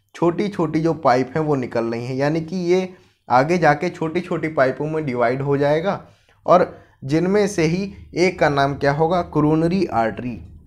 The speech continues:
कोरोनरी आर्टरी इसलिए बोला गया क्योंकि ये जो आर्टरी है, देखिए, ऑर्टा क्या है? खुद में एक आर्टरी है। अब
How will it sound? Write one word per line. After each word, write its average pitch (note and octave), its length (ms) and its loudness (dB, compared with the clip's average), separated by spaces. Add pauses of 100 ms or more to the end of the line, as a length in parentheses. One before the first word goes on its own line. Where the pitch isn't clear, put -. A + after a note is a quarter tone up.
(140)
कोरोनरी F#3+ 640 0
आर्टरी F3 680 -2
इसलिए D3 320 0
बोला A#2+ 280 0
गया C#3+ 260 -2
क्योंकि D#3+ 380 -4
ये F3 180 2
जो F3+ 140 4
आर्टरी A2+ 640 0
है, G3+ 320 -6 (260)
देखिए, E3 320 -4
ऑर्टा C3+ 340 2
क्या F3 180 -4
है? E3+ 180 -4
खुद C#3 160 0
में D3+ 200 0
एक D#3 120 0
आर्टरी C3 340 0
है। C#3+ 240 -8
अब E3 260 -2